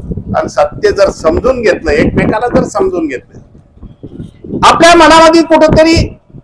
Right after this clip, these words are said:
कश्मीरपणा असतो, कमीपणा असतो, म्हणून हे चेतन काय होतं, बाजूला सरकतं एकमेकापासून. हा, त्यांचं, त्यांचं नाव घेतलं, आमचं नाही घेतलं, यांचं असं झालं,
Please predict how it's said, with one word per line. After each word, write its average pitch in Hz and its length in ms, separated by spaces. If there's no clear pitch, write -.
कश्मीरपणा 285 680
असतो, - 480
कमीपणा 277 580
असतो, 220 540
म्हणून 311 340
हे 262 280
चेतन 294 360
काय 269 240
होतं, 208 320
बाजूला 180 380
सरकतं 143 440
एकमेकापासून. 160 840
हा, 180 100
त्यांचं, 165 460
त्यांचं 170 360
नाव 165 160
घेतलं, 131 300
आमचं 147 300
नाही 147 120
घेतलं, 131 360
यांचं 131 340
असं - 180
झालं, 110 240